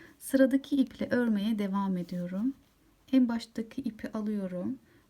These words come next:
Bu elimde üç tane ipim var arkadaşlar. Üç tane ipin içerisinden, üstünden geçirip içerisinden düğümün atlattım. Birinci düğümümü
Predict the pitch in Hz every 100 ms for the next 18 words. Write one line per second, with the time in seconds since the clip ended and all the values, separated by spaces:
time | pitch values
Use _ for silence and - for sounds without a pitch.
0 | - 269 269 247 226 214 214 233 - 220
1 | 196 196 196 190 180 180 180 - 185 180
2 | - 214 277 - _ _ _ 277 277 -
3 | 208 190 220 214 214 208 214 208 196 -
4 | 196 185 190 214 233 - _ _ _ _
5 | - - 214 208 202 190 - 180 - -
6 | 202 185 - 180 175 175 185 180 185 220
7 | 233 202 196 196 190 - - 185 196 302
8 | - _ _ _ - - _ - _ _
9 | _ _ _ _ 220 226 226 220 208 208
10 | 202 190